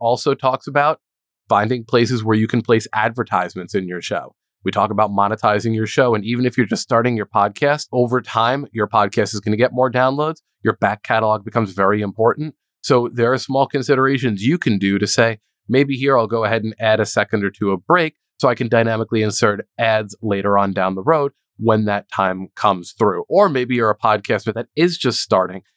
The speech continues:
and you have an audience already that you're bringing in of a couple thousand or five or six figures to listen to your show. Already, you're gonna have to think about formatting your show to leave timestamps for those advertisements as well. And then the other thing, too, is,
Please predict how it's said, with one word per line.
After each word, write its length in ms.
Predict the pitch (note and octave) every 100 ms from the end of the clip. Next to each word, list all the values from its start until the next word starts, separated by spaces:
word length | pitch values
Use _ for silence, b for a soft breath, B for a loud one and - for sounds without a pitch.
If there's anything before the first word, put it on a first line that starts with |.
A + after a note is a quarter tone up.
| _ B2
and 140 | B2+
you 120 | C3+
have 280 | G#2 C3+ D3+
an 160 | B2 G2
audience 480 | G#2+ G2 F#2+ F#2+ G#2+
already 220 | G2+ G2
that 120 | G2
you're 120 | G#2
bringing 340 | F#2+ G#2 G2+ F#2+
in 120 | C#3
of 100 | G2+
a 60 | G2
couple 320 | G#2+ G#2 G2
thousand 600 | G2+ G2 G2 G2 G2 G2 F#2+
or 180 | F#2 - _ _ -
five 200 | G#2 F#2+
or 60 |
six 280 | F#2 G2 -
figures 360 | - E3 B2+ -
to 100 | G#2
listen 260 | G#2+ - G2+
to 60 |
your 160 | F#2 F2+
show. 360 | - C3 F#2 _ _ _ _ A2+
Already, 380 | A2 G#2+ D#3
you're 140 | C#3 G#2+
gonna 160 | G2+
have 180 | G2 G2
to 100 | G2+
think 180 | G2 G#2
about 260 | F#2+ G2 -
formatting 400 | A2 G#2 G2+ F#2+
your 140 | G2 F#2
show 240 | - D3
to 80 | A2+
leave 280 | G2 A2 G2+
timestamps 680 | - G#2 G2 - G2 F#2+ -
for 220 | - G2+
those 240 | F#2+ F#2 - -
advertisements 760 | G#2 F#2+ F#2 F#2 F2+ F2+ E2
as 140 | - -
well. 300 | A2+ F#2+ - -
And 120 | C#3+
then 120 | D3+
the 100 | D3
other 180 | F#3 G#3
thing, 260 | - G2 G2
too, 300 | - F#3+ A2+
is, 340 | G2+ G2+ G2+